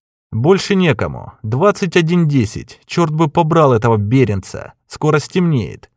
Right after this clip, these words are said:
Нам придется трудиться при свете фар». В секторе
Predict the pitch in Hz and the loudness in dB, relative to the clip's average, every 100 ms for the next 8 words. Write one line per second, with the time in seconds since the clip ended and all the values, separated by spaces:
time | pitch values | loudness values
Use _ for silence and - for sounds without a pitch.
0 | _ 113 123 143 156 175 147 131 147 180 | _ 0 0 0 2 2 2 0 0 0
1 | 214 151 85 67 - - 135 147 220 190 | 0 -2 -6 -10 -12 -4 -4 -2 -2 0
2 | 185 - 123 76 - _ _ _ _ _ | 0 0 -2 -2 -10 _ _ _ _ _
3 | - 110 107 - 98 69 - | -8 0 0 0 -4 -4 -10